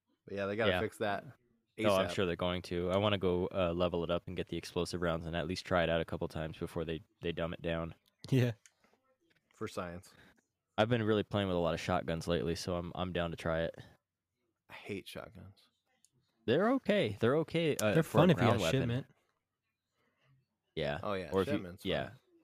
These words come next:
Speaker 2: It beats the pistol, man. I mean, anything beats the pistol, but
Speaker 1: Well, yeah,
Speaker 3: Yeah.
Speaker 1: if
Speaker 2: I
Speaker 1: you,
Speaker 2: mean,
Speaker 1: yeah, yeah.
Speaker 2: like, I feel okay. I can run into a building with a shotgun and feel okay, like I'm gonna come out.
Speaker 3: Yeah.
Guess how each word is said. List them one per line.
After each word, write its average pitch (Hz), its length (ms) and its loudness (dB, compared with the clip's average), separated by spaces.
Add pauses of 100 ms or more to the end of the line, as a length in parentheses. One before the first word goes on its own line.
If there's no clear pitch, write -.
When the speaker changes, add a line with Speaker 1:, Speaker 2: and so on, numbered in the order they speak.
(560)
Speaker 2:
It 107 140 -6
beats 135 200 0
the 107 80 -2
pistol, 120 360 -4
man. 65 360 -10
I 85 40 -12
mean, 85 160 -4
anything 92 280 -4
beats 78 160 -8
the - 60 -20
pistol, 85 300 -6
but 64 240 -6 (400)
Speaker 1:
Well, 107 140 -6
yeah, 120 180 0
Speaker 3:
Yeah. 110 60 -2
Speaker 1:
if 107 60 -6
Speaker 2:
I - 40 -4
Speaker 1:
you, - 60 -4
Speaker 2:
mean, 85 200 -4
Speaker 1:
yeah, 104 120 -8 (440)
yeah. 92 80 -14 (520)
Speaker 2:
like, 101 100 0
I 113 100 4
feel 123 220 2
okay. 110 360 2
I 110 120 4
can 117 140 2
run 98 160 2
into 92 180 0
a 82 60 0
building 90 320 0
with 69 100 -6
a - 40 -8
shotgun 67 380 -4
and 73 80 -10
feel 78 180 -4
okay, 65 260 -4
like 55 180 -6
I'm 67 80 -6
gonna 62 140 -10
come - 160 -12
out. 60 200 -8 (480)
Speaker 3:
Yeah. 123 220 2